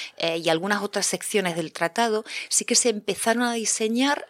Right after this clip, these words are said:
a los primeros programas que hoy conocemos como los programas Faro, ¿no? Los grandes programas espaciales como Galileo y como Copérnicus.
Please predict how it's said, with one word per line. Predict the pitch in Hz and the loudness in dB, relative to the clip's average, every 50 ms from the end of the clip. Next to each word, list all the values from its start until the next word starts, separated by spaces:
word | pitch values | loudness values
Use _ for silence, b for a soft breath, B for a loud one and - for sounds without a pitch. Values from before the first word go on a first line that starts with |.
| _ - | _ -8
a | - 160 160 156 | -6 -6 -6 -6
los | 165 160 - | -8 -10 -10
primeros | - - 185 180 175 185 190 196 - | -10 -8 -8 -6 -4 -2 -2 -2 -2
programas | - - 196 196 185 196 208 220 233 233 254 311 - - - - - - - | -4 -4 -2 0 2 4 4 4 4 2 0 -2 -2 -4 -6 -6 -12 -12 -6
que | - 185 | -2 -2
hoy | 165 | 0
conocemos | 170 202 190 190 - - 190 214 - | 0 0 0 -2 -4 -8 -8 -6 -6
como | - 202 170 160 | -4 -2 0 0
los | 170 - | 0 0
programas | - - 165 170 196 170 - | -2 -2 -2 0 0 -2 -4
Faro, | - - 214 214 196 - 147 147 | 0 4 6 6 6 6 4 0
¿no? | 170 226 | -2 -4
Los | 254 180 | -4 -6
grandes | 143 156 175 185 190 | -6 -6 -6 -6 -6
programas | - - 175 180 170 175 175 - - | -6 -4 -2 0 0 0 -2 -6 -10
espaciales | - - 190 175 - 233 254 277 247 | -8 -6 -6 -4 0 0 0 0 -2
como | - - 196 170 160 151 147 | -4 -6 -6 -4 -4 -4 -4
Galileo | 143 135 135 135 139 151 170 190 208 240 294 - B B B B B B B B B B B B B B B | -4 -6 -6 -4 0 2 4 4 4 4 2 -2 B B B B B B B B B B B B B B B
y | B 208 220 - - _ | B -4 -4 -4 -6 _
como | - 202 190 196 208 226 262 269 - | 2 2 4 4 2 0 0 0 -2
Copérnicus. | - 175 - - 151 131 127 - 127 131 131 - - - - - - | -4 -8 -8 -6 -6 -6 -6 -8 -12 -14 -14 -14 -8 -6 -6 -6 -6